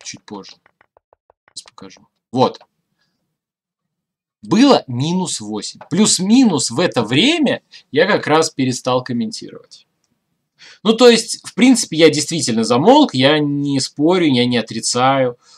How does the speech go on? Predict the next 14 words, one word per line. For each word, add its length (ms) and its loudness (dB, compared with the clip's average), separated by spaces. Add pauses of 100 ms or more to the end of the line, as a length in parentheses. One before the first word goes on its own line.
(220)
Вот, 280 -4
в 40 -10
этом 240 -2
плане. 340 -4
Ну, 140 -4
простите, 440 -6
тут 180 -10
минус 320 -6
восемь. 360 -18 (640)
Тут 160 -4
бы 140 0
хоть 240 -2
как-то 380 2
спастись. 800 -4